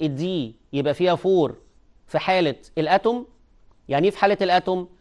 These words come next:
يعني قبل ما الاليمنت يعمل لوز او قبل ما الاليمنت يعمل جين، دي اسمها اتوميك structure. ايه اللي هيحصل؟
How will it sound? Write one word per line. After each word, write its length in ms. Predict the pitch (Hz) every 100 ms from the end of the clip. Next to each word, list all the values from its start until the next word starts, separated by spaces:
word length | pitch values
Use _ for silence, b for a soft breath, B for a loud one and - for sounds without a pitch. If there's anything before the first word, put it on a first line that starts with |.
| -
يعني 200 | 135 135
قبل 220 | 147 185 170
ما 100 | 156
الاليمنت 460 | 165 190 180 165
يعمل 320 | 170 190 202
لوز 400 | 220 247 123 - -
او 100 | 120
قبل 200 | 156 180
ما 80 | 160
الاليمنت 420 | 151 185 185 175
يعمل 340 | 180 196 214 214
جين، 360 | 247 190 131 - b b
دي 80 | 151
اسمها 340 | 175 185 165
اتوميك 340 | 160 208 226
structure. 540 | 208 202 190 - - _ _ _ _ _ _ _ _ -
ايه 60 | 220
اللي 120 | 262
هيحصل؟ 540 | 233 240 - 233 220